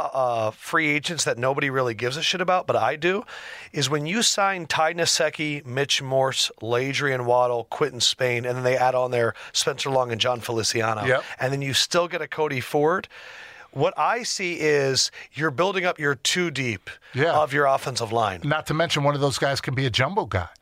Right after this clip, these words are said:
Speaker 1: Absolutely.
Speaker 2: Think about what New England did
Speaker 1: But
Speaker 2: at the
Speaker 1: Ty
Speaker 2: end of
Speaker 1: Nsekhe, Ladrian Waddle
Speaker 2: Yep.
Speaker 1: were both guys for Washington, New England, respectively, that when anybody went down, that guy filled in for the rest
Speaker 2: At
Speaker 1: of the
Speaker 2: any
Speaker 1: season.
Speaker 2: position.
Speaker 1: At any position.
Speaker 2: Exactly.
Speaker 1: And I look at Buffalo as a team that's going, "You know what?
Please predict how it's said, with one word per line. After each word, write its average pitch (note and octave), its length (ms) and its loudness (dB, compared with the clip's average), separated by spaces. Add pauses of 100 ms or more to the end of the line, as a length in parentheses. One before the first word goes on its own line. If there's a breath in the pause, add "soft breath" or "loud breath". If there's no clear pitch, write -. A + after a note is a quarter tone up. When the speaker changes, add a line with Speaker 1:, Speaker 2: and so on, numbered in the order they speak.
Speaker 1:
Absolutely. B2 500 2
Speaker 2:
Think D#3 100 -4
about D#3+ 300 -2
what D#3+ 260 2
New D#3 160 2
England G3 320 0
did - 120 2
Speaker 1:
But - 40 -2
Speaker 2:
at D3 100 -4
the - 40 -2
Speaker 1:
Ty F#3 200 2
Speaker 2:
end A#3+ 100 -4
of C4 80 0
Speaker 1:
Nsekhe, F#3 420 0
Ladrian D#3+ 600 2
Waddle D3 440 4
Speaker 2:
Yep. C3 220 2
Speaker 1:
were E3+ 60 2
both D#3 420 0
guys E3 340 0
for D#3 140 0
Washington, D3+ 580 2
New C3 140 -2
England, C#3+ 260 -2
respectively, D#3+ 800 0 (280 loud breath)
that D3+ 340 0
when D#3 200 0
anybody G#3+ 500 -2
went E3+ 260 0
down, C3+ 500 -2 (240 loud breath)
that E3 300 -2
guy D3+ 180 0
filled C#3 280 2
in B2+ 100 0
for B2 140 -4
the A#2+ 60 2
rest A#2+ 180 2
Speaker 2:
At E3 80 2
Speaker 1:
of A2+ 80 -6
the - 60 4
Speaker 2:
any D#3 120 -2
Speaker 1:
season. A2+ 160 0
Speaker 2:
position. D#3 380 2
Speaker 1:
At - 40 -4
any E3+ 220 -4
position. C3 420 2
Speaker 2:
Exactly. A2 600 -2
Speaker 1:
And E3 200 0 (100)
I F#3 180 2
look A#3+ 200 0
at D3 160 -4
Buffalo D#3+ 460 2
as C#3+ 140 -2
a C#3 40 -4
team D3 300 -4
that's C3+ 220 -2
going, D3 260 0
"You G3+ 80 -2
know A#3 120 4
what? F#3 280 2